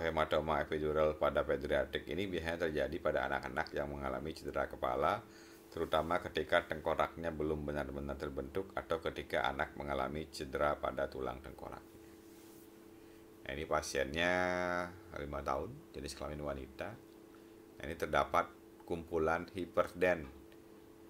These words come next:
biconvex epidural yang berbatas tegas pada regio temporoparietal kanan, dengan ketebalan maksimum ini empat belas mili di regio temporal dan delapan mili di regio parietal,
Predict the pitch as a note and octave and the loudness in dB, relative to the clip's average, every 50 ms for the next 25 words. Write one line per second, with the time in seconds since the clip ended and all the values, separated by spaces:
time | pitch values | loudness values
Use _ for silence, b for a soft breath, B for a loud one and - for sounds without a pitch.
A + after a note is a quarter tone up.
0 | - - D2+ C#2+ - - - D#2+ D2+ D2+ D2 - - F2 D#2+ - - - - - | -8 -8 -8 -8 -8 -8 -2 -2 -2 -2 -2 0 0 0 0 0 -8 -4 -4 -4
1 | - - D2+ D2 D2+ D2 D2+ F2 F#2 F#2+ F#2 E2 D2+ D2 C#2+ C#2+ C#2 C2+ C#2 C2+ | -2 0 -2 0 0 2 4 6 6 6 6 4 2 0 0 -2 2 2 0 0
2 | - - C#2+ C#2 - - - - - C2 C2 D2 D#2+ - - - C#2 B1+ B1+ C#2 | 0 -2 -2 -2 -2 -6 -6 -6 -6 -2 0 0 0 0 0 -2 -2 -2 0 0
3 | C#2+ C#2+ C#2 C#2 C2+ B1+ A#1+ C2 C2+ D2 D#2 E2+ F2 F2 F2 - B B B B | 0 0 0 0 -2 -2 -4 -6 -2 0 0 0 0 -2 -4 -8 B B B B
4 | B B B B B - - - F2 F2 E2+ E2 - F2 E2 E2+ E2 - E2+ D#2+ | B B B B B -16 0 4 4 4 4 2 0 2 2 2 2 0 2 4
5 | D#2+ D#2 C#2+ - D#2 D#2 D2 D2 D2 C2+ C2+ C2 B1 A1+ G#1 - - - - - | 4 4 4 4 2 0 0 -2 -4 -4 -4 -6 -8 -8 -10 -14 -18 -18 -20 -20
6 | - - - - - - - - - - - - - - - - - - - - | -20 -20 -20 -20 -20 -20 -20 -20 -20 -20 -20 -20 -20 -20 -20 -20 -20 -20 -20 -20
7 | - - - - - - - - C#2+ C#2+ D2+ D2+ D#2 D2+ D#2+ - - D2 C#2+ C#2 | -20 -20 -20 -20 -20 -20 -14 -10 -6 -2 -2 -2 -2 -2 -6 -6 -4 0 0 2
8 | C#2 D2+ E2 E2 D#2+ D#2 D2 C2+ - - D2 C#2 C2+ D2 F2 F#2+ F#2+ F#2+ F#2+ F2+ | 2 2 2 2 0 -4 -6 -8 -8 -8 -8 -6 -4 -4 -4 -4 -4 -4 -6 -8
9 | - - - C2+ C#2+ D#2 D#2 D2+ D#2 D2 C#2 - - - C2 C2+ - - C#2 C2 | -8 -8 -8 -8 -8 -8 -10 -6 -4 -4 -4 -4 -2 -2 -2 -2 -2 -4 -8 -8
10 | B1 C2 D#2 F#2 - - D#2+ D2 C#2+ D2 C#2+ C2 B1+ C#2 C#2+ C#2 - C#2+ C#2+ C#2+ | -8 -8 -8 -10 -10 -6 -4 -2 0 0 -2 -2 -2 -6 -6 -4 -4 -4 -6 -4
11 | C#2+ C#2+ C2+ C2+ D2 E2 F#2+ F#2+ E2 D2+ D2+ C#2 C2+ - C#2+ C#2 C2+ C2+ C2+ C2 | -4 -4 -2 0 0 -2 -2 -4 -6 -4 -4 -6 -4 -4 -4 -4 -4 -6 -10 -10
12 | B1+ B1 B1+ - - - - D2 C#2 C2 C2 C#2 D#2+ D#2+ E2 D2+ C2+ C2+ B1+ A#1+ | -12 -14 -16 -18 -18 -16 -12 -10 -8 -8 -6 -4 -6 -4 -4 -4 -4 -4 -4 -4
13 | B1 C2+ D2 D#2 D#2 - D2 C2+ C2+ B1+ A1+ - - - - - | -4 -4 -4 -4 -2 -2 -4 -4 -4 -6 -8 -10 -12 -14 -16 -16